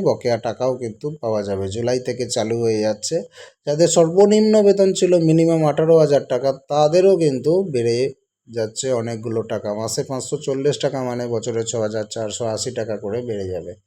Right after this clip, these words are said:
আহ, যাদের ছাপান্ন হাজার নশো টাকা বেতন ছিল,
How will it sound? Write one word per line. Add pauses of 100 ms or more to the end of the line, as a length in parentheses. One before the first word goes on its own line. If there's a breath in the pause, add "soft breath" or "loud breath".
(540)
আহ,
যাদের
ছাপান্ন
হাজার
নশো
টাকা
বেতন
ছিল,